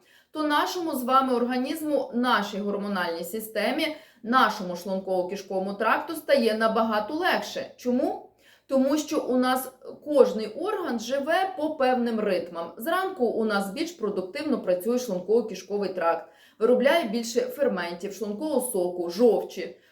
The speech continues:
Тобто зранку більш активно працює перистальтика кишківника. І зранку для того, щоб запустити роботу травної системи,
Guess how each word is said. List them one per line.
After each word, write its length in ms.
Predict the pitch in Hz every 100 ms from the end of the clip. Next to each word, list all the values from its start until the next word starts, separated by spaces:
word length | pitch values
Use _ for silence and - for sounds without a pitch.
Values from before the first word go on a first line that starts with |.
| _
Тобто 280 | 302 302 302
зранку 500 | 269 330 403 - 269
більш 280 | 208 277 -
активно 600 | 240 247 - 320 403 302
працює 400 | 247 214 - 330
перистальтика 720 | - 208 202 226 262 294 -
кишківника. 840 | 202 208 - 196 185 180 196 202 -
І 40 |
зранку 460 | 240 277 302 302 269
для 160 | 220
того, 280 | 247 269 269
щоб 240 | 254 247 208
запустити 760 | 240 247 269 - 277 220 -
роботу 520 | 196 226 208 214 -
травної 440 | 185 202 196 202 196
системи, 580 | 233 247 - 392 392